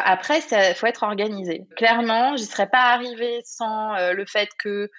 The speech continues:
mon mari prenne en charge au même titre que moi, euh, euh, la gestion de la maison et des enfants. J'ai une nounou qui est là aussi le soir. Et puis, bah, après, je me suis organisée à,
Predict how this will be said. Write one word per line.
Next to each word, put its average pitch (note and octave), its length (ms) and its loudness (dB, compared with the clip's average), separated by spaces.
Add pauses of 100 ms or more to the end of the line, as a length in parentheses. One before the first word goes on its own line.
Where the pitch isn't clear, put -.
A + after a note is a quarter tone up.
(280)
mon A3 220 -4
mari B3 500 2
prenne G#3+ 240 -2
en G3+ 80 -2
charge G#3 400 2 (120)
au B3 120 4
même A#3 220 0
titre - 320 -14
que A3+ 100 2
moi, A3 460 2
euh, E3 360 2 (100)
euh, A#1+ 200 -4 (160)
la G3 120 6
gestion G#3+ 440 0
de G#3+ 80 -4
la G3 140 4
maison F#3+ 240 -4
et F3+ 100 -2
des F3 120 -4
enfants. A3+ 520 4 (540)
J'ai F#3+ 220 2
une A3 120 0
nounou B3+ 560 -2 (100)
qui - 200 -4
est F#3+ 80 2
là G3+ 220 6
aussi G#3+ 440 -2
le G3 120 -4
soir. B3 440 4
Et G3+ 100 2
puis, C4 200 -6
bah, B3 120 6
après, D#4 320 2 (1300)
je A3+ 100 -6
me A#3+ 80 4
suis B3+ 160 2
organisée B3 560 2
à, A#3 160 4